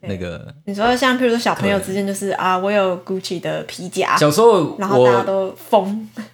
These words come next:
Speaker 1: 你知道我小时候，小学三年级的时候，我妈妈还有我爸买了一双就 Iverson 的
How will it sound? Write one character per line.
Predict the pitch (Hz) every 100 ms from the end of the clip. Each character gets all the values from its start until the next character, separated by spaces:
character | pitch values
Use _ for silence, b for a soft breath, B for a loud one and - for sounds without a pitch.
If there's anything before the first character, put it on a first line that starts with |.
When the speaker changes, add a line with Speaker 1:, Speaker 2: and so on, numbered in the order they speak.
| _
Speaker 1:
你 | 131
知 | 165
道 |
我 | 156
小 | 143 95
时 | 92
候， | 117 98
小 | 101 95
学 | 95
三 | 110 101
年 | 92
级 | 104
的 |
时 | -
候， | 104 104 - _ _ _ _ _
我 | 113 107 107 95 -
妈 | 123 127
妈 | 127 127 135 -
还 |
有 | 107
我 | 90
爸 | 98 - - _ _
买 | 107 98
了 | 110
一 |
双 | 120 120 110 113
就 | 110 110
Iverson | - 113 104 98 98 -
的 | - -